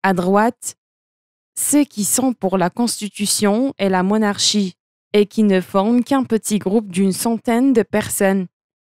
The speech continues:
Au centre, les indépendants, groupe le plus nombreux, mais hésitant.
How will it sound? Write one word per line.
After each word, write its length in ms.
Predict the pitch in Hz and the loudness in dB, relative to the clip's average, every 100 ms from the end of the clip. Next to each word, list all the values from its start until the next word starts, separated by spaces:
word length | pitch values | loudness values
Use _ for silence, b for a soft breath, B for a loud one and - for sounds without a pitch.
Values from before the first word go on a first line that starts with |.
| _ - | _ 2
Au 120 | 202 | 2
centre, 680 | 185 - 196 208 233 - - _ _ _ _ _ _ _ 190 | 2 0 -2 -2 -4 -6 -6 _ _ _ _ _ _ _ 0
les 340 | 196 196 185 | 2 2 2
indépendants, 760 | 269 240 240 226 220 208 208 196 _ _ _ _ _ _ _ _ 196 | 2 2 0 0 0 0 -2 -6 _ _ _ _ _ _ _ _ -8
groupe 500 | 170 196 240 269 202 | 0 2 2 0 2
le 140 | 202 | 0
plus 220 | - 254 | 2 2
nombreux, 520 | 240 214 190 202 196 185 _ _ _ _ _ | 2 2 2 2 2 -4 _ _ _ _ _
mais 300 | 196 202 214 | 0 2 2
hésitant. 580 | 220 208 208 208 208 | 2 0 -2 0 -2